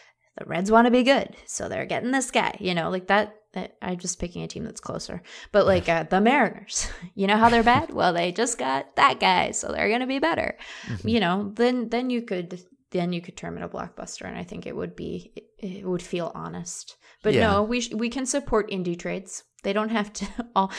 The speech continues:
Speaker 1: they don't all have to be C G I trades.
Speaker 2: Yeah, <laughs> right.
Speaker 1: This
Speaker 2: And I think
Speaker 1: analogy is breaking down pretty quickly, but you know what I mean.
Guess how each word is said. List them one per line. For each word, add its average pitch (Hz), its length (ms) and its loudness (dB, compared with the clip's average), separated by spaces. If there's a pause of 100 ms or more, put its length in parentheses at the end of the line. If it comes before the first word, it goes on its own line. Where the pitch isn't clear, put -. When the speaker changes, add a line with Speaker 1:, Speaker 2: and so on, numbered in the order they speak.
(180)
Speaker 1:
they - 100 6
don't 247 160 10
all 233 180 12
have 220 220 12
to 214 120 2
be 202 140 2
C 208 260 0
G 190 220 2
I 180 120 8
trades. 196 540 -2 (160)
Speaker 2:
Yeah, 117 220 2 (200)
<laughs> - 200 -8
right. 95 180 0 (360)
Speaker 1:
This - 100 2
Speaker 2:
And 135 100 2
I 147 60 6
think - 140 2
Speaker 1:
analogy 156 240 0
is 165 80 -2
breaking - 360 -6
down - 240 -6
pretty - 240 -8
quickly, - 440 -2
but 190 120 4
you 233 140 -2
know 180 140 0
what 92 120 -4
I 82 120 -6
mean. 85 340 -12